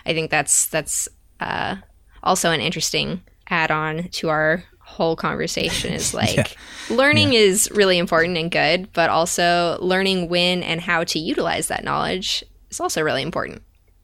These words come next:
Speaker 2: Yeah, my first career was as an engineer. And when I wanted to switch jobs at one point, I went to an interview,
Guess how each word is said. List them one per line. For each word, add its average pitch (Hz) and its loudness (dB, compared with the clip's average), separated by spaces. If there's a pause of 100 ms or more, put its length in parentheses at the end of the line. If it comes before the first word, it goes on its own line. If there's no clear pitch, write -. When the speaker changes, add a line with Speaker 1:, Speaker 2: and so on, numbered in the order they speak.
Speaker 2:
Yeah, 120 4
my 113 6
first 147 4
career 113 6
was 104 4
as 104 2
an 101 4
engineer. 104 4 (480)
And 98 2 (380)
when 110 6
I 104 4
wanted 107 4
to 98 -2
switch - 0
jobs 107 2
at 98 2
one 98 2
point, 95 0
I 107 -2
went 107 2
to 110 0
an 101 4
interview, 101 4